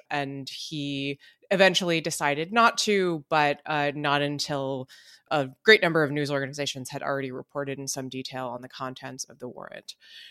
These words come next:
So in terms of what the document itself shows us, um, I think the, there are a bunch of things that are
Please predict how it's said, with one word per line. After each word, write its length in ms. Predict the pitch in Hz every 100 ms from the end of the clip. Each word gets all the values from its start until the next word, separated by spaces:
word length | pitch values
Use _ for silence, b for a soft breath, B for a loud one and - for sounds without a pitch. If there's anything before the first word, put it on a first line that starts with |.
| B B
So 340 | - 254 233
in 180 | 226 254
terms 320 | 247 277 330
of 80 | 339
what 140 | 269 202
the 40 |
document 440 | 160 151 175 170
itself 320 | 156 - 143 139
shows 280 | - 143
us, 380 | 196 254 - - -
um, 180 | 170 160
I 120 | 170
think 240 | 170 294
the, 480 | - 190 170 160 156
there 140 | - 165
are 20 |
a 60 | 156
bunch 260 | 170 -
of 140 | 165 139
things 280 | 147 143
that 120 | 139 139
are 280 | 131 131